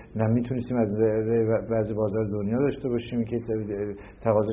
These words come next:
چقدر رشد می‌کنه و در نتیجه قیمتش چه جور خواهد بود، نه از نظر میزان حجمی که، اه، حجم صادرات می‌تونستیم داشته باشیم. اینا بین شرکت نفت و شرکت‌های نفتی با شرکت بازرگانی نفتی بحث می‌شد که ما خارج بودیم. ما، یعنی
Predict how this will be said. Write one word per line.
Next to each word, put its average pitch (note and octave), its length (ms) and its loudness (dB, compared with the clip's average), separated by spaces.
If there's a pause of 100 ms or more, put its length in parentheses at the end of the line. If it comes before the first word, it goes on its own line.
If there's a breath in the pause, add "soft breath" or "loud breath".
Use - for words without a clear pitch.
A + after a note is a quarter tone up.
چقدر G#2+ 500 0
رشد A2 260 -2
می‌کنه A2 200 -4
و G#2+ 120 0
در G#2 180 0
نتیجه G2+ 160 -6
قیمتش G#2 400 -4
چه A#2+ 80 -6
جور A2 100 -6
خواهد A2 300 -2
بود، A2 160 -2 (280 loud breath)
نه B2 140 2
از B2 220 6
نظر A2+ 220 4
میزان A#2 400 2
حجمی A2+ 460 -2
که، A2 280 0 (380 loud breath)
اه، G2+ 120 -2
حجم A2 580 2 (100)
صادرات A2 440 2
می‌تونستیم G#2 360 -6
داشته G2 220 -4
باشیم. G2 200 -6
اینا G#2 140 0
بین G#2+ 260 0 (100)
شرکت F#2+ 280 -4
نفت G2+ 280 -6
و G#2+ 120 -2 (260 loud breath)
شرکت‌های G#2 680 0
نفتی G2 340 -2 (520 loud breath)
با G2+ 200 2
شرکت G2+ 340 0
بازرگانی F#2+ 520 0
نفتی F#2+ 360 -2
بحث A#2 300 2
می‌شد A#2 260 -6
که A2+ 300 0
ما A2 500 0
خارج A2+ 300 2
بودیم. F#2+ 180 -2
ما، A2+ 100 0 (840 loud breath)
یعنی A2 140 2